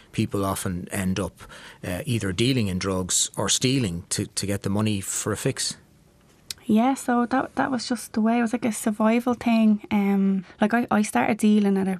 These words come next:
Speaker 2: pretty early age, um, and it was to fe-, to feed my habit. Um, I wasn't great at stealing, or I, I fa-, I found other ways. So I was selling heroin in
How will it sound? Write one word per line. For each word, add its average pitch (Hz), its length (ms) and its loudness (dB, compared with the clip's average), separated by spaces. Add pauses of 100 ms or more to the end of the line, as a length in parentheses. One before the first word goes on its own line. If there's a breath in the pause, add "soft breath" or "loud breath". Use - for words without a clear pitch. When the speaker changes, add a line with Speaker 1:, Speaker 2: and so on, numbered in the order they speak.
Speaker 2:
pretty 202 360 2
early 202 260 2
age, 220 460 2 (160)
um, 180 440 4 (960)
and 202 120 4
it 202 60 4
was 208 140 -4
to - 100 -6
fe-, - 180 -2 (100)
to - 80 -14
feed 208 260 4
my 196 140 4
habit. 190 420 2 (580)
Um, 190 460 -2
I 196 60 -6
wasn't 196 260 2
great 185 200 -2
at 185 120 -4
stealing, 190 600 0
or 190 320 -2 (1700 loud breath)
I, - 220 0
I 185 100 -2
fa-, 202 220 0
I 185 60 -6
found 190 320 2
other 190 180 2
ways. 190 380 2
So 185 440 0 (380)
I 208 180 4
was - 500 -2
selling 220 480 4
heroin 196 640 2
in 190 360 2